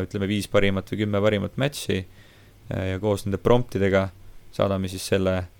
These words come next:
OpenAI-sse ja siis saame nagu vastuse tagasi. Ja me tegelikult veel, äh, kasutame, äh, hoiame need lingid alles nendest dokumentidest. Ehk siis, noh, kui mina kui lõppkasutaja küsin näiteks,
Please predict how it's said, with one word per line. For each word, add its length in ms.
OpenAI-sse 800
ja 80
siis 140
saame 180
nagu 160
vastuse 400
tagasi. 380
Ja 160
me 80
tegelikult 560
veel, 460
äh, 320
kasutame, 540
äh, 320
hoiame 320
need 80
lingid 320
alles 580
nendest 300
dokumentidest. 880
Ehk 160
siis, 300
noh, 160
kui 120
mina 240
kui 120
lõppkasutaja 640
küsin 260
näiteks, 460